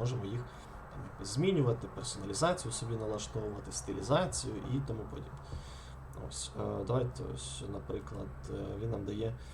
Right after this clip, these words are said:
можливість обирати там різного роду моделі, якими він генеруватиме. Ну,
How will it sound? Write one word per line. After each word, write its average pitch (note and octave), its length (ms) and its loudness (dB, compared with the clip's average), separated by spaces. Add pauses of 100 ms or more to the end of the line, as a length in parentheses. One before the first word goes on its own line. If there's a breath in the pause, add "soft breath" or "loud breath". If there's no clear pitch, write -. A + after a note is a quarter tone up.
(360 loud breath)
можливість B2 420 4
обирати A#2+ 340 6
там G2+ 160 0
різного A2+ 360 4
роду A#2+ 320 6
моделі, G2+ 420 4
якими G2+ 320 -2
він G2 200 -2
генеруватиме. - 600 -4 (560 loud breath)
Ну, - 60 -4